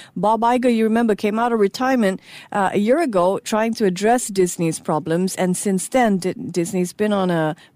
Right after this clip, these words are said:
belt tightening sort of exercise, cutting seven thousand jobs. It expects to save some seven and a half billion U S dollars this year, thanks largely to those jobs cuts as well as lower spending on content. But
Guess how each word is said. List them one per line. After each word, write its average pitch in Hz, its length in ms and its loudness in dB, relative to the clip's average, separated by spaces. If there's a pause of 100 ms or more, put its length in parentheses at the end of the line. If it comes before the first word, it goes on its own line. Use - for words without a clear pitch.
belt 214 260 0
tightening 214 560 -2
sort 175 200 -4
of 165 120 -4
exercise, 175 840 -2
cutting 190 320 -2
seven 196 380 -2
thousand 196 540 -2
jobs. 165 360 -2 (320)
It 196 80 0
expects - 500 -2
to 190 80 -2
save 180 260 -2
some 175 160 -2
seven 175 260 -2
and 170 60 0
a 165 40 -2
half 156 220 -2
billion 160 300 0
U 156 120 2
S 151 140 -2
dollars 151 400 -2
this - 200 -6
year, 165 100 0
thanks 302 340 -4
largely 165 480 -2 (360)
to 294 180 4
those 269 220 2
jobs 247 340 -2
cuts - 280 -2
as 190 180 -2
well 190 260 2
as 170 400 0
lower 180 300 0
spending 165 640 -2
on 156 220 -2
content. 165 560 -4
But 208 180 -2